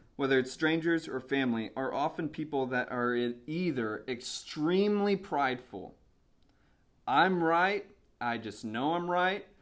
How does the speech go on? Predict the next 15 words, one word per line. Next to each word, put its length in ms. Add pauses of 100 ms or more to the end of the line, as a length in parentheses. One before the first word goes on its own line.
(220)
and 100
there's 180
no 180
convincing 600
me 140
that 180
I'm 160
not 260
right." 320 (960)
That 200
is 200
extreme 880 (160)
pridefulness. 880 (420)
Someone 300
that 260